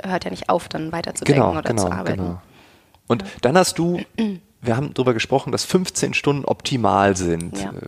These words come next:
Speaker 2: wie, wie kommst du darauf? Also wenn du, für dich wären ja zehn Stunden optimal. Genau.
Speaker 1: Also das, das bedeutet halt, dass ich in einem Team zusammenarbeite eher, diese
Speaker 2: Mhm.
Speaker 1: fünfzehn Stunden. Wenn ich für mich ganz alleine arbeiten könnte und niemand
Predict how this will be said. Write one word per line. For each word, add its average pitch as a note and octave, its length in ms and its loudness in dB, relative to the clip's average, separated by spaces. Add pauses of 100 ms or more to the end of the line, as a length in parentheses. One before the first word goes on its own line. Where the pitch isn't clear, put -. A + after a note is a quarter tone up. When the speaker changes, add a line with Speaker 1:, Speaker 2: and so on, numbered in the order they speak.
(500)
Speaker 2:
wie, A2 340 -8 (260)
wie G#2+ 120 -8
kommst A2+ 280 -4
du - 40 -4
darauf? F2 400 -2
Also G2+ 160 6 (220)
wenn A2 120 4
du, A#2+ 100 6 (320)
für - 140 0
dich C#3 140 2
wären D3+ 120 6
ja C#3+ 100 8
zehn C#3 260 6
Stunden - 440 2
optimal. - 520 0 (400)
Genau. F2+ 220 2 (600)
Speaker 1:
Also F3+ 300 -2 (320)
das, G3+ 160 2 (120)
das G3 200 2
bedeutet G3+ 420 4
halt, F3+ 160 2
dass F3+ 140 0
ich - 200 -4
in - 80 -2
einem E3+ 200 0
Team A3+ 200 4
zusammenarbeite D#3 800 -2
eher, D#3 300 -2
diese E3 160 -2
Speaker 2:
Mhm. G3+ 60 4
Speaker 1:
fünfzehn G3 340 2
Stunden. E3+ 340 -4
Wenn E3 120 0
ich - 200 -2
für G#3 80 -2
mich A3+ 320 -2
ganz G#3 260 -2
alleine F#3+ 360 2
arbeiten F3 600 0
könnte - 280 -2
und - 420 -8
niemand G#3 440 2